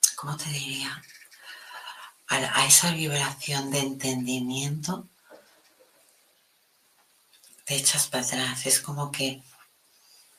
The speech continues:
y entonces las cartas lo dicen muy claro, hay cambios, pero tómatelos a bien, porque si no luego hay arrepentimiento.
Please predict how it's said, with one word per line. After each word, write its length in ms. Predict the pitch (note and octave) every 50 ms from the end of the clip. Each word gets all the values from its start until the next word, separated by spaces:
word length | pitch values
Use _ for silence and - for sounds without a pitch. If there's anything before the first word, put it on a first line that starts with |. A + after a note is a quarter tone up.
| - - -
y 100 | D3 D3
entonces 680 | C3+ B2+ C3+ C#3 C3 - - D3+ C#3+ - - - - - - - - - - - - - - - - -
las 180 | - C#3+ C#3+ -
cartas 400 | - D3+ C#3+ C#3+ - D#3 D#3+ D#3
lo 60 | D3+
dicen 240 | C#3+ C3+ - - C#3+
muy 140 | C#3+ D3+ D3
claro, 420 | - - D3 D3 C#3+ C#3 C3+ B2+ -
hay 160 | - D3 D3 C#3+
cambios, 760 | - D3 C#3 C#3 C#3 C3+ C3+ B2+ B2 B2+ B2 - - - - _ - - -
pero 220 | - C3+ C3+ C3 C3
tómatelos 600 | C3+ C3 C3 C3 B2+ B2+ B2+ B2 B2+ - - -
a 60 | B2+
bien, 400 | B2+ B2+ C3 C3 C3 B2+ B2 B2+
porque 420 | - - - - - - - C3+ C3
si 160 | - - C3
no 120 | C3+ C#3
luego 440 | C3+ C3+ C3 B2+ B2 B2 B2 - - - - - - -
hay 160 | - B2+ B2
arrepentimiento. 960 | - A#3 - - - - B2 B2 - - B2 - - - B3+ A#3+ A#3 A#3+ -